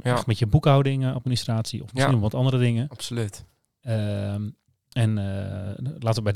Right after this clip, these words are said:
Speaker 2: deze pleiten voor, eh, ja, dat die controles gewoon weer, eh,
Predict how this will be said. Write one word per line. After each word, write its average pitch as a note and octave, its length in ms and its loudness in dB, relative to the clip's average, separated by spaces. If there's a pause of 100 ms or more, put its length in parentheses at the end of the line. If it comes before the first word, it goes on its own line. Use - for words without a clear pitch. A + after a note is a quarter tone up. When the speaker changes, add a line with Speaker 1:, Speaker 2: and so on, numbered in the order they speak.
Speaker 2:
deze G#2 140 2
pleiten A2+ 440 0
voor, G2+ 280 -4
eh, G#2 100 -4 (640)
ja, G#2 280 -6
dat G#2+ 120 -4
die B2 100 -2
controles A#2+ 440 2
gewoon A2+ 220 -2
weer, G2+ 280 0
eh, G2+ 60 0